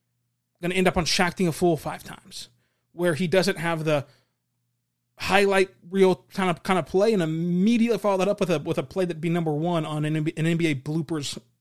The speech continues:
low light reel at the end of the year, right? Like,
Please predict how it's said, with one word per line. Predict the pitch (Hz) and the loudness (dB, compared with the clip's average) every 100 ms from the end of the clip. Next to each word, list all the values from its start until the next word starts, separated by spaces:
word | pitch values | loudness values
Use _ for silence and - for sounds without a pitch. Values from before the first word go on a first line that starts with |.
| _ | _
low | 151 156 165 | -6 -2 0
light | 156 147 | 0 -4
reel | 139 143 139 135 - _ - | -4 -2 -2 -4 -10 _ -12
at | 147 | -2
the | 165 | 0
end | 156 | 0
of | |
the | 135 | 0
year, | 156 - - _ _ _ _ _ | -4 -4 -10 _ _ _ _ _
right? | 165 165 | -2 -2
Like, | 156 - | -2 -8